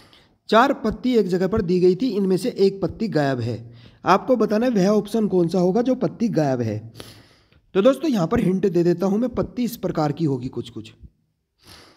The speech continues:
ठीक है गाइस, ऑप्शन देख लेते हैं। लेकिन ये डंडी होनी चाहिए,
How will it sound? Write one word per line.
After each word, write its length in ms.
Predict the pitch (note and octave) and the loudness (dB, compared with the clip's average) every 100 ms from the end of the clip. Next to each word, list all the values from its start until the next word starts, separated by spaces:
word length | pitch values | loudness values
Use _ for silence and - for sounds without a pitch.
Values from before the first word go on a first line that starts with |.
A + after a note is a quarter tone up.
| _ _ _ _ - F3 | _ _ _ _ -4 2
ठीक 100 | A3+ | 4
है 80 | C#4 | 4
गाइस, 280 | A3 C#3 - - _ _ _ _ _ _ _ _ - | 2 -2 -12 -20 _ _ _ _ _ _ _ _ 2
ऑप्शन 360 | G3 G3 C4 | 2 4 0
देख 140 | A3 G3 | 2 2
लेते 240 | G3 A3 | 0 0
हैं। 200 | A3 D#4 - - _ _ _ - | -2 -4 -12 -20 _ _ _ -4
लेकिन 300 | D#3+ A3+ D4+ | 4 4 4
ये 80 | D#4+ | 2
डंडी 320 | B3+ G#3 A3 | 2 2 2
होनी 280 | C4+ G#3 F#3+ | 2 2 0
चाहिए, 420 | F3+ D3+ C3+ G#2+ | 0 -2 -2 -6